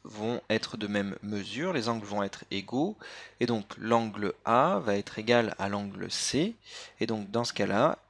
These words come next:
on a répondu à la question. La réponse C, D A B et B C D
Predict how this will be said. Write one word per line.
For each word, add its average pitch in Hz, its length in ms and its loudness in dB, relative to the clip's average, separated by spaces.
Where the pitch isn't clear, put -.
on 127 140 -2
a 113 80 4
répondu 107 380 0
à 120 60 10
la 98 100 4
question. 135 540 -4
La 123 140 6
réponse 110 380 0
C, 143 440 2
D 117 180 4
A 113 80 6
B 107 340 -2
et 101 100 -4
B 120 140 -2
C 104 240 -4
D 143 320 0